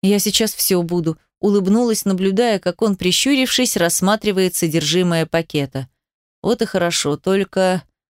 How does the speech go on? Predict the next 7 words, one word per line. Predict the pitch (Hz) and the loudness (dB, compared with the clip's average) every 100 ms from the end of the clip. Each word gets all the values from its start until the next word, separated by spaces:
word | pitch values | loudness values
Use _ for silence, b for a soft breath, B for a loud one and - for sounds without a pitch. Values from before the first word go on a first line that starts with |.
| _ _ _ _ - | _ _ _ _ -2
Парень | 202 196 196 | 0 2 2
замялся. | 190 208 185 160 151 160 151 _ _ _ _ _ | 2 0 0 -2 -4 -6 -8 _ _ _ _ _
"Что? | - - 214 151 _ _ _ _ _ _ _ _ | -6 0 0 0 _ _ _ _ _ _ _ _
Ты | - 214 | 0 2
можешь | 262 220 - | 4 2 0
её | 165 156 | 0 -2
приготовить?" | 160 147 175 - 147 131 - | -2 0 -2 0 -4 -4 -12